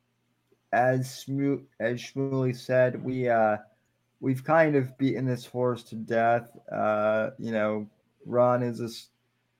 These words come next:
Ron is, uh, the snooze fest. So good luck, Ron. You're gonna need it.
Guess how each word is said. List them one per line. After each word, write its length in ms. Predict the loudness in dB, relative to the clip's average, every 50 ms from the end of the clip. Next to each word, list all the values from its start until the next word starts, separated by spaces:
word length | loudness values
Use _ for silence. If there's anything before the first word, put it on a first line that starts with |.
| _ _ _ _ _ _ _ _ _ -16 -16 -16 _ -12
Ron 400 | -8 -2 4 6 6 6 6 6
is, 240 | 4 2 0 0 2 4
uh, 320 | 4 6 6 4 2 0 -6
the 80 | -10
snooze 600 | -12 -12 -8 -6 -4 -2 0 0 0 -2 -4 -6
fest. 680 | -6 0 2 4 4 4 4 2 0 -4 -10 -20 _ _ _ _ _ _ -20 -20 -20 -20 -12
So 540 | -6 -4 -2 0 2 2 2 0 0 -2 -6 -14 -16 -16 -6
good 200 | 2 4 4 6
luck, 440 | 6 8 8 8 8 6 4 -2 -14 _
Ron. 680 | 0 4 6 8 8 8 8 6 4 2 -2 -6 -8 -12 _ _ _ _ _ _ _ _ _ _ _ -16 -8
You're 300 | -4 -2 0 0 0 0
gonna 260 | 0 0 0 0 0
need 300 | 0 0 2 2 4 4
it. 260 | 4 4 4 2 -2